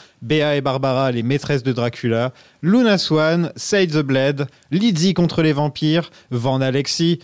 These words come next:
Aurélien Cullen, Nandor Dabor, la comtesse Océane Bafori et Sébastien Morbius. Désolé Sébastien, t'as pas eu le meilleur nom. <laughs> Si vous voulez les rejoindre et découvrir plein, plein, plein de trucs bonus,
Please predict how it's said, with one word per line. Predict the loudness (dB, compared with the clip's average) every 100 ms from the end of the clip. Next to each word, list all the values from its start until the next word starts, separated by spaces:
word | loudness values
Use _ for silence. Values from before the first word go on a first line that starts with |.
| -12 _ 0
Aurélien | 2 2 0
Cullen, | 0 0 2 2 0 -4 _ _ -2
Nandor | 0 2 2 2
Dabor, | 2 2 2 0 -4 -6
la | -6
comtesse | -2 -2 0 -2 0
Océane | -2 2 2 2
Bafori | 2 0 2 2 2 0 -4
et | -4
Sébastien | 0 0 0 -2 -2
Morbius. | 0 0 -2 -2 -4 -8 -12 _ _ -12
Désolé | -8 -4 -4
Sébastien, | -6 -8 -6 -8
t'as | -8
pas | -6 -4
eu |
le | -4
meilleur | -4 -4
nom. | -4 -4
<laughs> | -4 -4 -4 -2 -2 0 -2 -4 -12 _ -20 -20 -20 _ _ -16
Si | -4 0
vous | 2
voulez | 4 4
les | 4
rejoindre | 2 0 0 -2 -4 -8 -10
et | -10
découvrir | -8 -8 -8 -6 -8 -6
plein, | 0 0
plein, | 0 0 -2
plein | 0 -2
de | 0
trucs | -2 -2
bonus, | 0 0 2 0 -2 -6